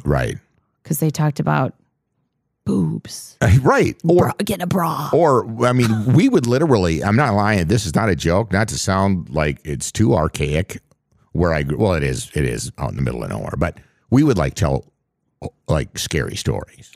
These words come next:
Speaker 2: Oh, yeah.
Speaker 1: Like Bigfoot encounters that we had in the woods, which were all made up.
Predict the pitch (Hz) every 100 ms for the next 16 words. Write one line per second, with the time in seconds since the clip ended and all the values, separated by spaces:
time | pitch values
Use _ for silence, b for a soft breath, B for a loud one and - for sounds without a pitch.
0 | - 320 349 - - - _ _ _ -
1 | 71 67 82 73 - 82 - - 73 76
2 | 71 67 71 - 64 71 76 67 65 60
3 | 69 65 71 - 67 80 73 65 65 64
4 | 64 - 78